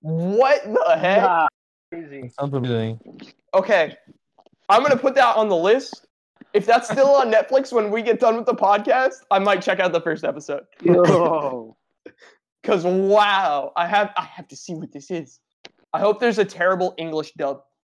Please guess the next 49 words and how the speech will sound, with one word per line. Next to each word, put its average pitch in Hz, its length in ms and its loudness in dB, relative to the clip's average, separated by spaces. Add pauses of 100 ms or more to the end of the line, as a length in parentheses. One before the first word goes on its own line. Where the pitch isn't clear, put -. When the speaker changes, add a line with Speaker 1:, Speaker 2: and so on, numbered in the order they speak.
(120)
Speaker 1:
so - 180 -6
I 143 60 0
can 160 140 -12
have 160 200 -2
it 151 100 -6
in 147 100 -14
the 139 60 -10
background 143 420 -6
while 131 120 -10
I 135 60 -8
do 135 140 -12
my 131 120 -14
stuff. - 260 -14 (120)
All 170 80 2
right. 139 140 -4 (800)
Speaker 3:
<laughs> 175 120 0 (280)
Speaker 1:
And 160 160 -2
then 175 160 -2
the 170 60 0
last 202 400 2
one. 135 220 -8 (880)
According 185 420 -6
to 190 120 -4
I 170 280 0
M 190 160 -4
D 190 120 -6
B 190 220 -6
and 170 200 -2
Screen 240 320 -4
Rant, 143 260 -6 (460)
it's 180 160 -6
rated 220 300 0
a 196 60 2
one 170 340 -2
point 214 260 -4
nine 185 300 -2
on 160 160 -8
I 160 160 -8
M 156 120 -8
D 143 120 -6
B. 135 200 -10
That's 147 140 -8
how 180 80 -4
bad 143 240 -2
it 120 100 -14
is. - 60 -12 (180)
Speaker 2:
Oh 185 220 4
my 151 140 4
gosh. 123 580 -4